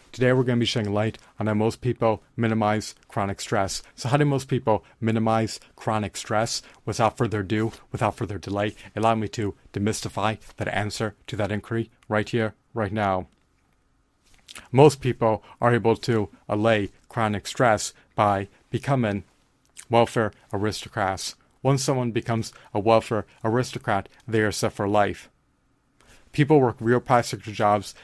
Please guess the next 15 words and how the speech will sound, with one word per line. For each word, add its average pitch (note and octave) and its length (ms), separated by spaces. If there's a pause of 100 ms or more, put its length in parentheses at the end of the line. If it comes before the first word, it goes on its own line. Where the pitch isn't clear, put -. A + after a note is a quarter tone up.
(100)
based A#2+ 220
on G#2 80
voluntary G#2+ 360
demand, G2+ 400 (220)
subsidize G#2+ 760 (220)
the G2+ 260 (160)
amenities, G#2+ 760 (300)
the A2 80
luxuries, G#2 720 (220)
the G#2+ 80
accoutrements G#2 520
of G2 60
the G2+ 80
high A2+ 180
life, A2+ 340